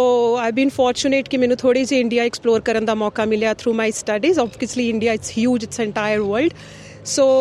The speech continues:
ਉਸ ਤੋਂ ਬਾਅਦ, ਅ, ਸੱਤ ਅੱਠ ਸਾਲ ਅਸੀਂ ਮੈਲਬਨ ਰਹੇ ਹਾਂ and it's around eight years in Tasmania। ਤੇ ਇਹ ਸਫ਼ਰ, ਅ, ਬਹੁਤ ਸੋਹਣਾ ਹੈ ਔਰ ਮੈਂ ਆਪਣੇ ਆਪ ਨੂੰ, I consider myself lucky that I have been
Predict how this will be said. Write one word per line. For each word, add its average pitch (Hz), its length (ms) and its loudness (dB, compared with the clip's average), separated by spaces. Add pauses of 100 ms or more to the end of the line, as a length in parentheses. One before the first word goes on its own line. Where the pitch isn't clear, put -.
(140)
ਉਸ 294 160 -6
ਤੋਂ 311 140 2
ਬਾਅਦ, 285 400 0
ਅ, 262 400 4 (380)
ਸੱਤ 262 200 -2 (260)
ਅੱਠ 262 80 -6
ਸਾਲ 269 260 2
ਅਸੀਂ 240 200 -2
ਮੈਲਬਨ 226 380 0
ਰਹੇ 254 220 2
ਹਾਂ 240 140 -2
and 220 80 -6
it's 220 180 -4
around 220 180 0
eight 233 360 0
years 233 260 0
in - 20 0
Tasmania। 226 720 -2 (360)
ਤੇ 240 100 0
ਇਹ 262 40 2
ਸਫ਼ਰ, 269 580 2
ਅ, 262 40 0
ਬਹੁਤ 269 260 0
ਸੋਹਣਾ 277 380 0
ਹੈ 285 100 2
ਔਰ 277 60 0
ਮੈਂ 262 100 2
ਆਪਣੇ 240 220 -2
ਆਪ 240 100 0
ਨੂੰ, 240 100 0
I - 20 0
consider 233 400 -2
myself 233 380 -2
lucky 226 300 -2
that 226 160 -2 (120)
I 220 40 -2
have 214 100 -4
been 220 120 -2